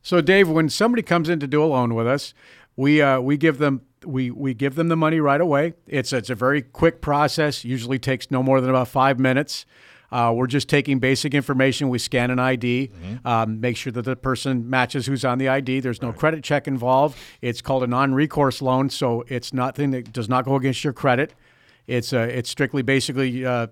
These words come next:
Speaker 1: because it's called non-recourse, basically your item is your collateral, so that's
Speaker 2: Gotcha.
Speaker 1: the only, your item is strictly based on your collateral. It's not based on anything personal. So, uh, we'll, uh, we lend you your money. Uh, we give you up to four months to pick up your, your item.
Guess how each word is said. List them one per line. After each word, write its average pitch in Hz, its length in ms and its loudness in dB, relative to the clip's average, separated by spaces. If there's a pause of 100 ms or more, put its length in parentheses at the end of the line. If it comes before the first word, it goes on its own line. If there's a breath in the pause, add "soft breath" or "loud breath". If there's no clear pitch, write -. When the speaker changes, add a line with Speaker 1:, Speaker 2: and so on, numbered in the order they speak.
Speaker 1:
because 135 300 -2
it's 131 100 -10
called 135 180 0
non-recourse, 135 640 2
basically 131 440 -2
your 127 240 -2
item 123 380 0 (160)
is 117 180 -4
your 120 100 -4
collateral, 135 500 2
so 127 160 -4
that's 127 220 0
Speaker 2:
Gotcha. 139 100 -4
Speaker 1:
the 131 40 2
only, 127 240 0
your 127 160 -4
item 127 220 0
is 110 60 -2
strictly 180 360 0
based 147 360 2
on 127 100 -2
your 117 100 0
collateral. 139 560 2 (200 loud breath)
It's - 120 -16
not 120 220 -6
based 135 300 -2
on 113 260 -2 (300 soft breath)
anything 127 360 0
personal. 170 680 0 (360 loud breath)
So, 131 320 4
uh, 120 140 4
we'll, 123 400 -2
uh, 117 180 -4
we 127 140 -4
lend 135 220 0
you 143 60 4
your 123 140 2
money. 165 380 2
Uh, 123 220 0
we 123 100 -2
give 123 180 0
you 135 60 2
up - 80 -2
to 120 80 -2
four 147 260 2
months 151 260 2
to 127 100 -4
pick 147 260 0
up 143 160 -2
your, 135 320 0
your 131 200 -2
item. 147 360 0